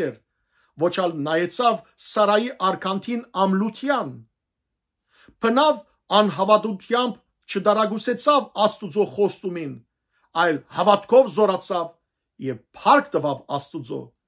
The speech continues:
այն հաստատ համոզումով, թե Աստված, որ խոստացավ, գրնա նաև գադարել։ Ահա թե ինչու Աստված զինք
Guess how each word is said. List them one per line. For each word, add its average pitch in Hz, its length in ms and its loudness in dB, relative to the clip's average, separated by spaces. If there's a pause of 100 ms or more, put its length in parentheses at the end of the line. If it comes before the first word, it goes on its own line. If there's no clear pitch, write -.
(640)
այն 202 380 2
հաստատ 214 600 0
համոզումով, 214 640 2 (500)
թե 170 100 0
Աստված, 196 580 0
որ 160 240 -2
խոստացավ, 180 640 0 (920)
գրնա 170 460 0
նաև 147 480 -2 (420)
գադարել։ 131 640 -2 (2000)
Ահա 190 200 4
թե 240 160 -2
ինչու 240 320 4 (460)
Աստված 180 500 2
զինք 180 340 -2